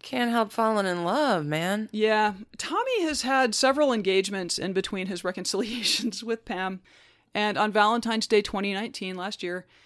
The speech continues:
Speaker 2: he married an internet celebrity named Brittany Ferlin. She is much younger than he is, but there is not a lot of indication that he's ever grown up in any meaningful way, so.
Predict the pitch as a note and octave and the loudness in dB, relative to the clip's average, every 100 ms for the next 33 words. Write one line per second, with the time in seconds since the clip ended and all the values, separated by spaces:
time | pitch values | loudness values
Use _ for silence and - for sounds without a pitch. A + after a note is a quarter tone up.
0 | _ _ A3 G3+ G3 G3+ F#3 F#3+ F3 G#3 | _ _ -4 -2 2 2 2 0 -4 -4
1 | A3+ G#3+ - A3 F3+ F#3 F#3 F#3+ - F#3 | -2 -2 -4 -2 -2 -2 -2 -4 -6 -6
2 | F#3 E3 F#3 F3 F3+ - F#3 F3 D#3 - | -6 -6 -6 -6 -6 -6 -4 -4 -6 -10
3 | - - _ _ _ _ _ _ _ _ | -14 -20 _ _ _ _ _ _ _ _
4 | _ _ _ _ A4+ F#4+ - A3+ A3 F#3+ | _ _ _ _ -14 -8 -4 0 0 0
5 | F#3 - C4+ D#4+ C4 G#3+ G#3+ A3 G#3+ G3+ | -4 -2 0 0 0 -2 0 0 2 0
6 | - - - - - _ _ A3 G#3+ G#3+ | -4 -12 -20 -20 -20 _ _ -2 2 2
7 | G#3 G3+ G#3+ G#3+ G3 F#3+ G#3+ F#3+ G#3 G#3+ | 4 2 0 0 0 2 0 0 -4 -4
8 | F3 F3 F3+ F3 E3 G3+ F#3 - F3+ F3+ | -8 -6 -8 -8 -8 -8 -6 -4 -4 -2
9 | F#3 F#3 D#3+ - E3+ F#3+ G3+ A#3 C#4 C4+ | -4 -4 -6 -6 -6 -6 -4 0 0 0
10 | D4 G3 E3+ F3 - _ - - G3+ E3 | -2 0 0 -4 -8 _ -10 -2 0 2
11 | F3 | 0